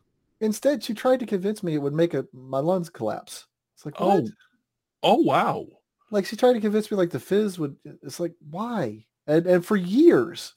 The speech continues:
Speaker 1: for years, because this is an authority figure, of course, I believe
Speaker 2: Right.
Speaker 1: this.
Speaker 2: Right.
Speaker 1: And it's like, "Why? Why would you lie to me about that?" And, you know, we were driving across country one time. There's this big sign on, uh, at the top of the mountain, and it says, you know, "Are your ears popping? Swallow." And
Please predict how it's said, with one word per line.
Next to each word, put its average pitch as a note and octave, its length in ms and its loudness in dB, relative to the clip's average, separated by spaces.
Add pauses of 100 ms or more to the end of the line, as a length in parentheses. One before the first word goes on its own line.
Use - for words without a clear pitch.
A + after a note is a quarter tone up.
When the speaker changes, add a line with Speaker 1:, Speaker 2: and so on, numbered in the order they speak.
(100)
Speaker 1:
for - 160 -10
years, F3+ 340 -2
because D#3+ 260 2
this G#3+ 160 -6
is F3+ 100 -2
an D#3 100 2
authority G#3+ 440 -2
figure, C3 400 -2
of G#2+ 100 -12
course, C3 240 -6
I C#3 60 -4
believe C3 360 4
Speaker 2:
Right. B2 100 -4
Speaker 1:
this. - 320 -16
Speaker 2:
Right. D#3 280 6 (920)
Speaker 1:
And D3 360 2 (220)
it's - 200 -10
like, D#3 100 -12
"Why? C#3 460 0
Why C3 260 0
would F#3 160 -4
you E3+ 80 -4
lie D#3 140 0
to D3 60 -6
me B2 100 -4
about G#2+ 240 -6
that?" G#2+ 140 -4
And, A#2 120 -8
you B2+ 80 -4
know, B2+ 60 -6
we C3 100 0
were C3+ 100 2
driving C3 300 6
across C3 260 0
country C3+ 320 -4
one A2+ 240 -4
time. A#2 220 -2
There's A#2 180 -2
this G#2+ 100 -12
big A2+ 220 -2
sign A#2 300 -4
on, A2+ 180 -4 (140)
uh, G2 80 -14 (120)
at G#2+ 100 -8
the A#2 80 -4
top A#2 260 4
of A2+ 80 -2
the A2 60 -2
mountain, A#2+ 340 2
and G#2+ 160 -10
it G2 80 -16
says, A2 220 -10
you A2+ 60 -10
know, G#2 220 -4
"Are A#2 140 -2
your A#2+ 180 -4
ears D3+ 260 0
popping? - 420 -8
Swallow." - 540 -8 (1400)
And B2+ 320 6